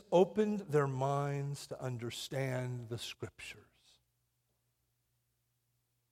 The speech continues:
This text implies that we are not open. This text implies that we need to be open.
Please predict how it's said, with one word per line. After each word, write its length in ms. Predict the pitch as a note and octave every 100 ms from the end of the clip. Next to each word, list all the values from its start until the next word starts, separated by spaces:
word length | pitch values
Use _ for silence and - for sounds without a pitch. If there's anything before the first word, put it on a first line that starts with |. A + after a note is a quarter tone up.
| _ _ _ _ _ _ _ _ _ _ _ _ _ _ _ -
This 180 | C3+ -
text 340 | F3 E3 -
implies 480 | C#3+ B2 C#3+ C3+ A2+
that 100 | B2+
we 160 | C3
are 80 | B2+
not 240 | B2 B2 A#2
open. 380 | A#2 G#2+ G2 - _ _ _ _ _ _ _ _ _ _ _ _ _ _ _ _ _ _ _ _ _ _ _ -
This 120 | A#2+
text 360 | - F3+ E3+ E3
implies 400 | C3+ D3+ C#3 B2
that 80 |
we 160 | B2+ C#3
need 500 | C3 C#3 D3 D3 C3
to 80 | -
be 180 | A#2 -
open. 380 | B2 A#2+ - G2+